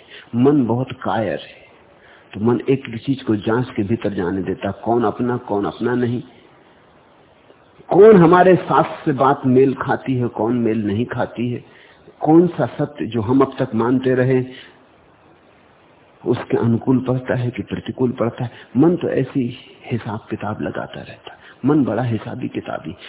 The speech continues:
अगर तुम हि-, इस हि-, हिसाब किताब में पड़े, तो समय तुमने व्यर्थ ही गंवा दिया। ये सत्संग है,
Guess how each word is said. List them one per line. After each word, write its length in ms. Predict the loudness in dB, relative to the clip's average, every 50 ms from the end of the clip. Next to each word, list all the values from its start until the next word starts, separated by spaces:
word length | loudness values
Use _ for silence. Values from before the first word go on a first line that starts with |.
| -20 -10 -6
अगर 200 | -2 0 2 0
तुम 200 | 2 4 4 4
हि-, 320 | 4 4 0 -4 -2 0 0
इस 100 | 0 2 2
हि-, 260 | 0 0 0 -2 -6
हिसाब 280 | -8 -4 0 0 0 0
किताब 400 | 0 -4 -2 -2 -2 -2 0 0
में 120 | 0 0
पड़े, 280 | 0 0 -2 -2 -2 -4 -6 -12 -20 -20 -20 _ _ _ -10
तो 80 | -10 -10
समय 300 | -6 -4 -4 -4 -4 -4
तुमने 280 | -4 -4 -4 -2 -4
व्यर्थ 320 | -4 -4 -4 -6 -6 -6 -8 -8
ही 60 | -10 -8
गंवा 280 | -6 -6 -6 -8 -8
दिया। 200 | -6 -2 0 2
ये 200 | 2 6 6 4
सत्संग 580 | 6 4 2 0 0 -6 -2 0 2 2 2 2
है, 340 | 2 0 -2 -4 -8 -14